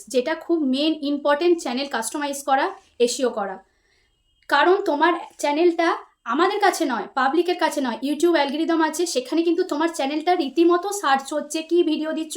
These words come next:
কখন দিচ্ছ, কী করছো, তোমার চ্যানেলটা ফ্রেশ আছে নাকি, কী করেছো, সব কিন্তু ওরা দেখতে পায়।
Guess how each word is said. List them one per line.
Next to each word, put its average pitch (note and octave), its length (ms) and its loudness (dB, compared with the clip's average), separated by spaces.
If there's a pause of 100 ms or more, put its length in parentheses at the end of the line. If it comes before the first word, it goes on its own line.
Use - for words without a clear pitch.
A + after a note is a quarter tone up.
কখন C#4+ 300 2
দিচ্ছ, E4 200 -2 (140)
কী F4+ 120 4
করছো, D#4+ 380 -4 (380)
তোমার D#4+ 180 2
চ্যানেলটা D4+ 360 0
ফ্রেশ F4 280 0
আছে E4 200 -2
নাকি, E4 260 2
কী E4+ 200 6
করেছো, D#4+ 480 0
সব F4 320 2
কিন্তু G4+ 240 0
ওরা F#4+ 140 4
দেখতে C#4+ 260 -2
পায়। G#3+ 200 -4